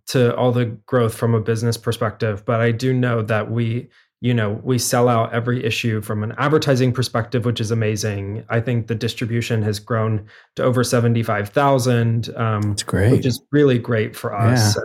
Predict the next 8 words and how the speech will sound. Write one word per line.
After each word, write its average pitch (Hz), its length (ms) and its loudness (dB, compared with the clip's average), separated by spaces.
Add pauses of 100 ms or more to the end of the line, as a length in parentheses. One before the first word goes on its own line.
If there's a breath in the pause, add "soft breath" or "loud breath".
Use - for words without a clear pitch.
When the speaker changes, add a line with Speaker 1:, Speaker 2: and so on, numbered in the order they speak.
(100)
Speaker 1:
And, - 160 -6
um, 107 440 -2
we're 127 200 2
on 117 160 2
international 131 680 2
newsstands 123 680 2
now, 107 640 0
um, 104 360 0